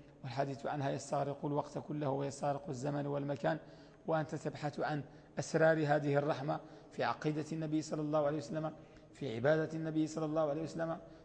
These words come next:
في معاملات النبي صلى الله عليه وسلم، في سلوك النبي صلى الله عليه وسلم، في شمائل النبي صلى الله عليه وسلم،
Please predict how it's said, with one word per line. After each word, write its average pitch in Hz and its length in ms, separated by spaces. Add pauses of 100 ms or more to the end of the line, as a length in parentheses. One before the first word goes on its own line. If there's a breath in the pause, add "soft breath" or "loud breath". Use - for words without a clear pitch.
في - 140
معاملات 151 600
النبي 156 320
صلى 151 160
الله 156 140
عليه 151 100
وسلم، 160 340 (340 loud breath)
في 147 140
سلوك 151 380
النبي 160 300
صلى 160 200
الله 156 160
عليه 156 120
وسلم، 156 360 (320 loud breath)
في - 120
شمائل 147 440
النبي 160 340
صلى 165 160
الله 156 160
عليه 156 120
وسلم، 165 340